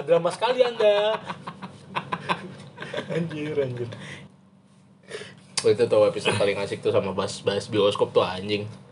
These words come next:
Speaker 1: Bioskop itu sumpah itu
Speaker 2: Itu,
Speaker 1: lucu juga.
Speaker 2: oh, parah.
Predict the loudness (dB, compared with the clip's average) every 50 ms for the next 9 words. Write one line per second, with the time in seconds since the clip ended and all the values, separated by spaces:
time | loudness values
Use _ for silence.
0 | -20 -12 2 6 6 6 6 4 -2 -4 -4 -6 -6 -6 0 2 2 2 2 2
1 | 0 0 2 2 2 0 0 2 2 4 4 4 4 4 2 0 -2 -2 -4 -4
2 | -4 -6 -8 -8